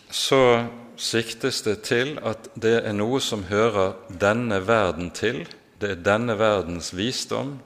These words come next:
denne verdens måte å tenke på, som kommer til uttrykk i det Jakob er opptatt av. Når ordet sanselig brukes, så er det greske ordet som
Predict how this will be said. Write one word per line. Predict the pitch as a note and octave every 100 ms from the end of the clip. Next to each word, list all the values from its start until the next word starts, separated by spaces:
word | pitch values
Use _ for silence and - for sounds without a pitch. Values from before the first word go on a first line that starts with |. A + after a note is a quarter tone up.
| -
denne | G2 A2 G2
verdens | G#2 F#2+ F2 -
måte | F2+ G2+ - F#2+
å | F#2+
tenke | G2 G#2 - B2
på, | A2+ D3+ - - - - _ _
som | - - G2+ F#2+ F#2+ F#2+
kommer | - G2 F#2+
til | - G2+ A2+
uttrykk | A2+ - C3+ - - - - _ _ _
i | G2+
det | G2 G2
Jakob | F#2 F2 F2+ E2+
er | F#2
opptatt | F2 - E2
av. | - - - _ _ _ _ _ _ - - - - - - - - _ - G#2
Når | G#2+ A2 - - - - - _ -
ordet | C#3 B2 A2 A2 - -
sanselig | - - A2+ B2+ C#3 - D#3 A#2+ F#2
brukes, | F2+ - C3+ - - - - _ _ -
så | - - C3 C3+
er | A#2 A2 G#2+ - - - - _ _ _
det | - G2
greske | A2 C3+ - C3
ordet | D3 C3+ G2 -
som | G2+ G2 G2